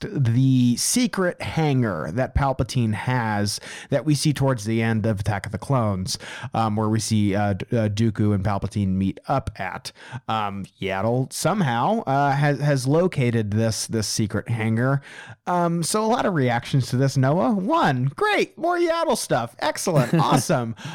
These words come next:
Speaker 1: Uh, we really get to have an opportunity to explore her character, her fighting style. Is it similar to Yoda's? Is it different?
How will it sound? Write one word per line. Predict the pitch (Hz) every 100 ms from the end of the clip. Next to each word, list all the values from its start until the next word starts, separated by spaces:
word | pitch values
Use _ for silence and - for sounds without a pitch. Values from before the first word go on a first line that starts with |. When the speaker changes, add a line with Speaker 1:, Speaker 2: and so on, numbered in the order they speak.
| 135
Speaker 1:
Uh, | 147 143
we | 156 165
really | 185 196
get | 175 175
to | 180
have | 151 156
an | 165
opportunity | 147 151 147 135 127 117
to | 110
explore | 104 - 110
her | 104 170 180
character, | - 170 156 - 147 139
her | - 160 160
fighting | - 113 143 190 190
style. | - 139 160 175 170
Is | 113
it | 104
similar | - 131 156 175
to |
Yoda's? | 170 160 185 190 180
Is | 135 98
it | 95 -
different? | 170 - 180 170